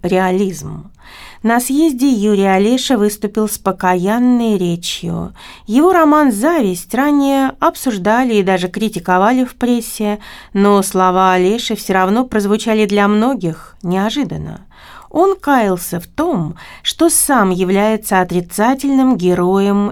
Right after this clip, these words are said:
из своего романа, бесполезным для нового строя мечтателем Николаем Кавалеровым.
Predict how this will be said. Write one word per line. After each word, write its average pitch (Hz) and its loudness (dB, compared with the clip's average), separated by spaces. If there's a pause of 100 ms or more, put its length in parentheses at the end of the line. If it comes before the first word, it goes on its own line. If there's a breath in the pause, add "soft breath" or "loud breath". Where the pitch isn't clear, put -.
из 175 -4
своего 175 0
романа, 180 0 (320 loud breath)
бесполезным 226 0
для 196 2
нового 196 2
строя 285 0
мечтателем 202 -2 (280 loud breath)
Николаем 226 2
Кавалеровым. 170 -4